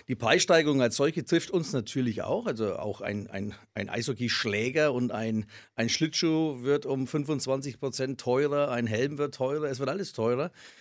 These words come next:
Aber auch die Preise für unsere Sponsoren und für <laughs> mögliche Neusponsoren steigen. Das heißt,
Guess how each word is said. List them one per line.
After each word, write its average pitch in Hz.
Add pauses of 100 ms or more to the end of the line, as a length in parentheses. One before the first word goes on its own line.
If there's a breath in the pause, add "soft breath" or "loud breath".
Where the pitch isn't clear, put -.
(800 soft breath)
Aber 147
auch 135
die 151
Preise 127
für 117 (480 loud breath)
unsere 117
Sponsoren 156
und 110
für 135
<laughs> -
mögliche 120
Neusponsoren 123
steigen. 95
Das 98
heißt, 123